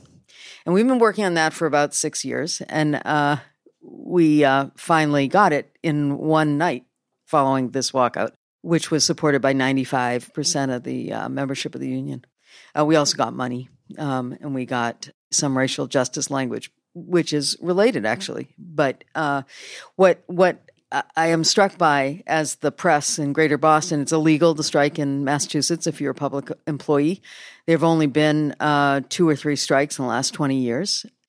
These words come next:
And so there was, uh, quite a lot of interest in this event.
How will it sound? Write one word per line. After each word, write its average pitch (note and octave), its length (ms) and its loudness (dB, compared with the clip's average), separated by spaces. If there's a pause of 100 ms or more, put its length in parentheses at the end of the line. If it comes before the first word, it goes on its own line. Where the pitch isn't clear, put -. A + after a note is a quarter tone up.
(440)
And F#3 180 0
so F3+ 160 6
there F3 120 4
was, E3 160 2
uh, E3 240 0
quite G3 240 4
a F#3 40 8
lot D3 160 6
of C3 100 -2
interest C3 480 -2
in C#3+ 280 -2
this C3+ 420 0
event. D3+ 460 -2